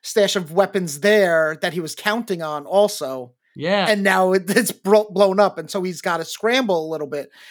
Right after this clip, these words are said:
Speaker 1: to try to maybe get to his other stash
Speaker 2: That would have
Speaker 1: or
Speaker 2: been funny. Like,
Speaker 1: something.
Speaker 2: they blew up his stash. And
Speaker 1: Yeah.
Speaker 2: now he's gotta
Speaker 1: And
Speaker 2: go
Speaker 1: so he's
Speaker 2: find
Speaker 1: like,
Speaker 2: another
Speaker 1: yeah,
Speaker 2: one.
Speaker 1: he's like, "Well, uh, then we have to get across town." Like,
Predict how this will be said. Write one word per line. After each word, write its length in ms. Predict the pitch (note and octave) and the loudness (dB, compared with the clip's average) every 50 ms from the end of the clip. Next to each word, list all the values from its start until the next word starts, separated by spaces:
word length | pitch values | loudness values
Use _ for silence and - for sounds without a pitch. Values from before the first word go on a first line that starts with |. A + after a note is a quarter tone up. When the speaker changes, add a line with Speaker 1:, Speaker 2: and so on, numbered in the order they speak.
| - _ - | -20 _ -4
Speaker 1:
to 100 | - A3 | -4 -4
try 320 | - - - A3+ G#3+ G3+ | -2 0 2 4 4 4
to 60 | G3 | 4
maybe 280 | G3 G3 G3+ G3 F3+ G3 | 2 2 2 0 0 0
get 220 | E3+ G3+ F#3+ F#3 | 0 0 0 0
to 80 | - F3+ | -2 -6
his 180 | F3 F3 - - | -6 -6 -4 -4
other 220 | - G#3 G3+ G3 | -2 0 0 0
stash 340 | F3+ - - - D#3+ D3+ D3 | -2 -2 -6 -6 -4 -2 0
Speaker 2:
That 200 | G3+ G#3 G#3+ A3 G#3+ | 2 2 2 2 0
would 100 | G#3+ G#3 | -2 -2
have 40 | G3 | -2
Speaker 1:
or 40 | G3+ | -2
Speaker 2:
been 100 | F3+ - | -2 0
funny. 240 | - G#3+ G#3 G3 | 2 2 2 2
Like, 100 | F3 F3 | -2 -2
Speaker 1:
something. 100 | E3 F3+ F3+ | -2 -2 -4
Speaker 2:
they 40 | D#3 | -2
blew 200 | C3 F3 G3 G3+ | 0 2 2 2
up 80 | G3 G3 | 2 2
his 120 | F#3+ F#3 | 0 -2
stash. 460 | - - G3 G3 G3+ F#3 E3 C3+ - - | -2 -2 0 0 0 0 0 -2 -2 0
And 60 | G#3+ | 2
Speaker 1:
Yeah. 80 | A3 G3+ | 2 2
Speaker 2:
now 60 | F#3 | 2
he's 120 | F#3+ F#3 F#3 | 0 -2 -2
gotta 160 | F#3 F3+ G#3+ | 0 0 0
Speaker 1:
And 80 | G#3+ F#3 | 0 2
Speaker 2:
go 60 | F3 | 2
Speaker 1:
so 100 | A3 G3+ G3 | 2 2 2
he's 60 | G3+ | 2
Speaker 2:
find 80 | F3 F3+ | 2 2
Speaker 1:
like, 140 | F#3+ F3+ E3+ | 0 0 0
Speaker 2:
another 140 | E3+ E3+ | -2 0
Speaker 1:
yeah, 60 | G#3 G3+ | 2 2
Speaker 2:
one. 40 | G3 | 2
Speaker 1:
he's 80 | F3+ F3+ | 0 -2
like, 120 | F3+ - | -4 -2
"Well, 180 | G#3+ A3+ A3+ A3 G#3 G#3 F3 B2+ E3+ | 0 2 2 4 2 2 0 -4 -6
uh, 60 | A3+ G3+ E3 | -6 -2 0
then 180 | G#3 G3+ G3+ | 0 0 2
we 80 | G3+ G3+ | 2 2
have 140 | G3+ G3 - | 2 2 0
to 60 | G3+ | -4
get 180 | F3 G3 F#3+ F#3 | -4 -2 -2 -2
across 380 | F3+ - _ - G3+ F#3 F3 - | -4 -6 _ -6 -6 -4 -6 -6
town." 300 | - G3 G3 F#3 D3+ G3+ | -8 -8 -8 -8 -2 2
Like, 180 | A3 G#3 F#3+ | 2 2 2